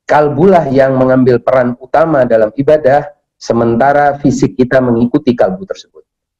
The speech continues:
Dan barangkali karena itu pula kita tahu bahwa semua ibadah harus dilalui atau harus diawali dengan niat. Dan para ulama menyebutkan bahwa niat itu adalah perbuatan qalbi.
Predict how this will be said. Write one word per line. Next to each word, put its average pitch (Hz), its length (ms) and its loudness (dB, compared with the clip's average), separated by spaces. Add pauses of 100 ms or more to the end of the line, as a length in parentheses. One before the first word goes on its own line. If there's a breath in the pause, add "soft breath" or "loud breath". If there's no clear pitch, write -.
(340)
Dan 143 160 0
barangkali 156 400 2
karena 151 320 0
itu 131 320 -2
pula 120 560 2
kita 123 240 -2
tahu 113 320 0
bahwa 107 320 0
semua 151 480 0
ibadah 156 640 0 (400)
harus 123 400 0
dilalui 127 720 2
atau 117 400 0
harus 151 560 0
diawali 131 640 0
dengan 127 240 2
niat. 139 320 2 (960)
Dan 147 400 0 (320 loud breath)
para 190 320 2
ulama 160 400 2
menyebutkan 160 560 0
bahwa 123 320 0
niat 135 400 0
itu - 320 -4
adalah 131 400 0
perbuatan 135 560 0 (320)
qalbi. 165 640 0